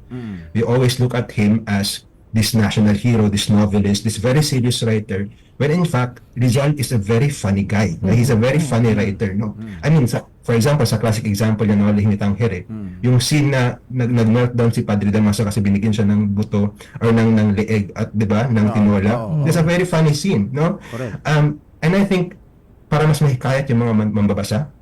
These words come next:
Speaker 2: and even manunulat, no?
Speaker 1: Mm.
Speaker 2: Dapat i-, ihikayat natin na, I mean, for me kasi, natural sa mga Pinoy yung maging,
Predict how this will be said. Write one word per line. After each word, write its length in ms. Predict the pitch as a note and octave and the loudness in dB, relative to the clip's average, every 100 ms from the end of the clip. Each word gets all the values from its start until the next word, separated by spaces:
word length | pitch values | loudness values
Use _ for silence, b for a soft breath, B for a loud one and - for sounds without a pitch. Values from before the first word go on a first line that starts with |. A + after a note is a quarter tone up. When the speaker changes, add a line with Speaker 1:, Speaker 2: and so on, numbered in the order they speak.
| - - - - - | -20 -20 -20 -20 -4
Speaker 2:
and 160 | B2 | -2
even 240 | C#3+ D3+ D3 | 0 2 2
manunulat, 400 | A#2+ A2 G2+ F#2+ | 2 2 0 0
no? 240 | A#2+ D3+ | -2 -2
Speaker 1:
Mm. 240 | E3 - | -6 -4
Speaker 2:
Dapat 320 | D3+ D3+ E3 - - | -2 -2 -6 -8 -12
i-, 160 | C#3 - | -10 -4
ihikayat 480 | B2+ D3+ C3+ C#3 C#3+ | -2 -2 0 -2 0
natin 320 | B2 B2 A2+ | -2 0 0
na, 100 | A2+ A2+ - - | 0 -4 -12 -6
I 80 | F#3+ | -2
mean, 240 | E3+ - - - - - - | -2 -4 -14 -20 -20 -20 -4
for 160 | E3 | 0
me 80 | F3 | 0
kasi, 400 | E3+ D#3+ C#3 A#2+ | 0 0 -2 -2
natural 480 | C#3 B2+ D3 D3 C#3 | -4 -2 0 0 2
sa 80 | B2+ | 2
mga 160 | B2 | 0
Pinoy 320 | A2+ A2+ A2+ A2 | 2 0 2 2
yung 80 | |
maging, 260 | G#2+ G2+ G#2 | 2 2 2